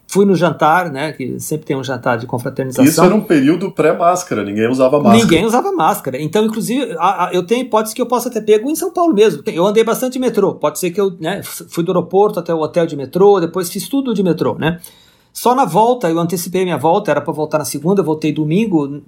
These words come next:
Speaker 1: de ônibus e não de avião. Aí eu ti-, aí eu peguei um, um Uber também, né? Pode ser um Vitor.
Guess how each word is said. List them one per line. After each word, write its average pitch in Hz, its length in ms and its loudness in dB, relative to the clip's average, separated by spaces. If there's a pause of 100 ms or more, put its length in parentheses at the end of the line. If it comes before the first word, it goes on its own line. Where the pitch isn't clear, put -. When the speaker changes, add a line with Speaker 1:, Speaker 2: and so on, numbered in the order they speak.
(120)
Speaker 1:
de 135 180 -2
ônibus 170 360 0
e 160 40 -4
não 160 140 -4
de 170 80 -4
avião. 156 440 -2 (360)
Aí 131 160 2
eu 175 100 4
ti-, 175 220 -2
aí 147 100 4
eu 170 60 4
peguei 175 240 0
um, 180 60 0
um 147 440 0
Uber 147 300 2 (260)
também, 175 360 2
né? 135 100 -2
Pode 139 240 -4
ser 147 140 -4
um 123 140 -6
Vitor. 120 340 -10